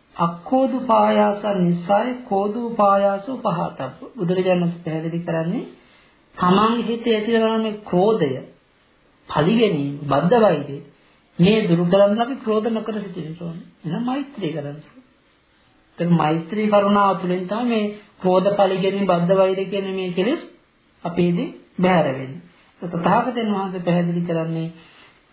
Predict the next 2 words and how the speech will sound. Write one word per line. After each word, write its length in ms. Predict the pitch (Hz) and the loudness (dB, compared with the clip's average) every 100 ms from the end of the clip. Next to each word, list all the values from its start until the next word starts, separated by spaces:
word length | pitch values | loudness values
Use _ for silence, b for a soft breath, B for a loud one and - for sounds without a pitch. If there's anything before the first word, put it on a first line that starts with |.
| 175 | 4
යම්කිසි, 540 | 175 208 247 214 247 - - _ _ _ _ _ _ _ _ _ _ _ _ _ _ _ | 4 2 -2 -6 -6 -8 -14 _ _ _ _ _ _ _ _ _ _ _ _ _ _ _
අ, 100 | - | 0